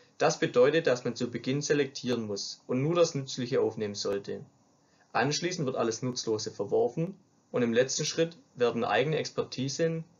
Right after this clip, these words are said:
und Erfahrungen hinzugefügt. Im Allgemeinen umfasst Wissensmanagement den Erwerb, die Entwicklung, den Transfer, die Nutzung und Speicherung von Wissen. Es gibt diverse Wissensmanagement-Modelle.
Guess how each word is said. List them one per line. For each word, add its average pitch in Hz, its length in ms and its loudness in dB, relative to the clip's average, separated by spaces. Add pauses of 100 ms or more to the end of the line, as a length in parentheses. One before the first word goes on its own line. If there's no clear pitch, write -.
(260)
und 123 100 0
Erfahrungen 120 520 2
hinzugefügt. 107 760 -6 (1600)
Im 127 160 10
Allgemeinen 123 520 10
umfasst 127 380 2
Wissensmanagement 156 880 2
den 113 120 4
Erwerb, 107 500 4 (160)
die 113 80 -2
Entwicklung, 165 720 2 (160)
den 110 140 2
Transfer, 127 800 4 (280)
die 123 80 2
Nutzung 160 400 4
und 131 100 4
Speicherung 117 560 4
von 131 220 -2
Wissen. 110 380 -2 (680)
Es - 120 -4
gibt 127 220 -2
diverse 131 440 4
Wissensmanagement-Modelle. 139 1300 4